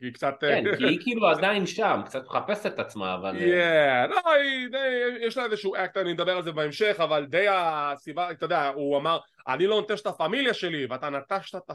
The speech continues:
Speaker 2: כן.
Speaker 1: הפמיליה שלך.
Speaker 2: נכון.
Speaker 1: Yeah, לא נעים. כאילו, זה לא, הוא, you know, it's upper ups, you know.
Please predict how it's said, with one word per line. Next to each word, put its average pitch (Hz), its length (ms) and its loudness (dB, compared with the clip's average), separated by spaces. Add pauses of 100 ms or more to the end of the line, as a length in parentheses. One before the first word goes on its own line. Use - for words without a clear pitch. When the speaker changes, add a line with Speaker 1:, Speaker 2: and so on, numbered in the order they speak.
Speaker 2:
כן. 185 60 0
Speaker 1:
הפמיליה 151 340 2
שלך. - 260 -16 (640)
Speaker 2:
נכון. 92 400 -10 (260)
Speaker 1:
Yeah, 165 120 -12 (500)
לא 143 160 -2
נעים. 120 260 -4 (320)
כאילו, 202 200 4
זה 196 120 2
לא, 233 140 6
הוא, 202 260 4
you 190 100 2
know, 160 240 -2
it's 156 40 -8
upper 156 180 -6
ups, 143 240 -2
you 131 200 -10
know. 107 60 -20